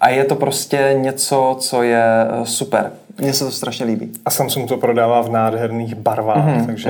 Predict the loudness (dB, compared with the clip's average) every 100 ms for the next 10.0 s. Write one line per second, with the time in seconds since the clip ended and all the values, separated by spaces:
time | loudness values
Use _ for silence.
0 | -2 -2 -2 -2 -2 -2 -4 -4 -8 -10
1 | -10 -10 -6 -4 -4 -2 -4 -4 -4 -4
2 | -4 -6 -6 -6 -6 -4 -4 -4 -2 -2
3 | -2 -4 -4 -4 -4 -2 -4 -6 -8 -10
4 | -12 -8 -4 -4 -2 -4 -6 -12 -6 0
5 | 2 0 -2 -8 -2 0 2 0 -2 -4
6 | -2 -2 0 0 2 2 0 0 2 2
7 | 2 -2 -4 -6 -10 -16 -18 -18 -18 -20
8 | -20 -20 -18 -10 -4 -4 -4 -4 -6 -6
9 | -12 -6 0 2 2 -2 -4 2 4 2